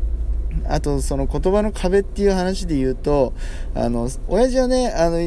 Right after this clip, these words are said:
なんか、スーパーとかによく行くんですよ。で、スーパーとか行って最初の方ね、日本に来て、今はもう三十年ぐらい経ってるからあれだけど、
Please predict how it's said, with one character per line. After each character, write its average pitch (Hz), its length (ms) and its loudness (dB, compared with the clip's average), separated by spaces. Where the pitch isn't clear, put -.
な 214 120 2
ん - 20 -6
か、 131 300 0
ス - 200 0
ー 381 60 4
パ 247 120 0
ー 170 40 4
と 165 80 -6
か 147 80 -2
に 135 100 0
よ 170 80 0
く 160 80 -4
行 143 100 -2
く 202 100 -2
ん 180 80 0
で 139 60 -2
す 120 120 -4
よ。 113 120 -2
で、 - 80 -4
ス 311 140 -2
ー 330 60 0
パ 330 80 2
ー - 20 0
と 175 100 -2
か 147 60 2
行 131 80 0
っ - 40 -6
て 127 60 -4
最 262 180 0
初 330 120 -2
の 320 100 0
方 302 180 0
ね、 120 140 0
日 139 100 0
本 294 180 0
に 233 80 -2
来 - 80 -6
て、 139 100 -2
今 208 180 0
は 170 40 -2
も 127 100 -2
う - 20 -4
三 151 220 -4
十 175 100 0
年 196 120 0
ぐ 208 60 0
ら 175 60 0
い - 20 -2
経 143 100 -2
っ 139 40 -4
て 147 100 -4
る 127 60 -4
か 117 100 0
ら 113 60 0
あ - 40 0
れ 117 40 0
だ 135 120 0
け 127 100 0
ど、 123 280 2